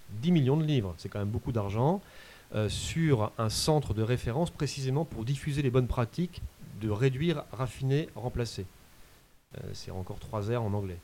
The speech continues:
Euh, reduce, refine, re-, euh, remplace, en, avec, avec l'accent, euh, avec l'accent français. C'est, donc, ils ont mis au point ça, ils ont mis un vrai budget, dix millions de livres,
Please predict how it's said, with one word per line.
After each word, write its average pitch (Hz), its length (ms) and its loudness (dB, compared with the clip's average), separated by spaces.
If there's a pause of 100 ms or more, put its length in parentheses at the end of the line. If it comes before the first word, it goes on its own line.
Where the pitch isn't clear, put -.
(540)
Euh, 87 680 -10
reduce, 107 360 -6
refine, 117 480 -4
re-, 104 140 -2 (120)
euh, 92 220 -6 (120)
remplace, 104 560 -6
en, 95 140 -4
avec, 95 200 -6
avec 101 180 -4
l'accent, 107 420 -2
euh, 87 380 -6
avec 98 180 -10
l'accent 98 220 -10
français. 95 340 -8 (640)
C'est, 110 1400 4 (1160)
donc, 135 280 6
ils 135 180 2
ont 139 80 6
mis 151 200 8
au 143 60 8
point 156 260 2
ça, 208 400 4
ils 147 180 4
ont 143 60 6
mis 151 120 4
un 120 100 6
vrai 135 220 4
budget, 180 380 4 (440)
dix 131 180 4
millions 160 220 6
de 139 60 2
livres, 170 320 2